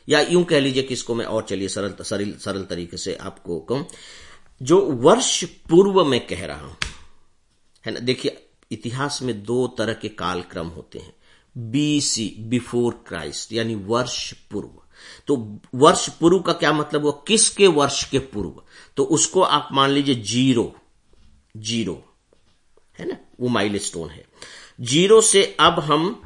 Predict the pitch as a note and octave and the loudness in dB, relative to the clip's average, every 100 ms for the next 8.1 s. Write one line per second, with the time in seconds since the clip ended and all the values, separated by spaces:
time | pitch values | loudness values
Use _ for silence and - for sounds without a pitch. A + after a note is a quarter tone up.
0 | - _ _ B2 A#2+ E3+ C#3+ A#2 B2 B2+ | -20 _ _ -2 4 4 4 4 4 2
1 | - G#2+ A2 A2+ - F#2 - D#2+ - A1+ | 0 -2 -2 -2 -6 -8 -16 -18 -18 -18
2 | B1 _ _ _ _ _ _ - A2+ G#2 | -20 _ _ _ _ _ _ -12 -12 -10
3 | G#2 A#2 G#2+ - A#2 G#2+ A2+ G#2+ A2 A2 | -8 -8 -4 -2 -2 -2 -2 -2 -4 -4
4 | A2+ A#2+ C3 C#3+ - F#2+ F#2 G#2+ E3 A#2 | -2 -2 -2 -2 -4 -6 -6 -4 -4 -2
5 | C3 D#3 A2 G#2 B2+ A2 A2 - - G2+ | -2 -2 -2 -4 -4 -4 -4 -6 -10 -12
6 | - F2 G2 - E3+ - - - - _ | -12 -12 -12 -8 -8 -10 -20 -20 -20 _
7 | _ _ _ _ _ _ _ _ B2 C3 | _ _ _ _ _ _ _ _ -6 -4